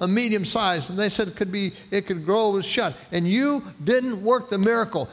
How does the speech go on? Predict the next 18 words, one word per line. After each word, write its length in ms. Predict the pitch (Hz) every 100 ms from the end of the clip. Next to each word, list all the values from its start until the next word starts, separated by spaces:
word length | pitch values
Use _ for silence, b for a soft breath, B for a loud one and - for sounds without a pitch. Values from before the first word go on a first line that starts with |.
| -
And 160 | 175
I 180 | 226 240
am 240 | 208 190
so 560 | 151 - - - 269 240
infuriated, 960 | 202 165 - 277 269 226 180 151 127
and 160 | 127 165
I 100 | 196
just 220 | 175 -
gave 160 | 175 170
him 360 | 151 139 123 - - -
a 80 | 131
real 240 | 143 139 139
earful. 400 | 135 123 - - - _ _ _ _ _ _ _ _ _ _ _ B B B B B B B B _ _ _ _ _ _ _ _ _ _ _ _
Um, 460 | - 127 123 127 131 - - _ _ _ _ _ _ - _ _ _ _ _ _ _ _ _ - 131 -
they 140 | 151 180
told 340 | 185 196 180
us 220 | 180 -
that 240 | 170 147